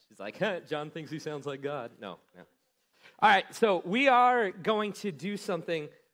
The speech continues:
a little bit different this morning, um, just to kind of start things off.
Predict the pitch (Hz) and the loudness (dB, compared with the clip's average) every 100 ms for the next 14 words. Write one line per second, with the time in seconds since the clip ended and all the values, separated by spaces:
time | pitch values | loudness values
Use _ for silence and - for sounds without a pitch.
0 | _ 180 214 208 160 120 110 98 107 101 | _ -4 -2 -2 -2 -4 -8 -12 -18 -20
1 | - 92 90 107 _ - 131 123 107 107 | -18 -18 -18 -20 _ -10 -8 -8 -10 -16
2 | _ 165 165 - 175 147 - - - 156 | _ -8 -8 -6 -4 -4 -6 -12 -6 -6
3 | 143 - 139 - 127 120 104 | -6 -8 -8 -8 -12 -8 -10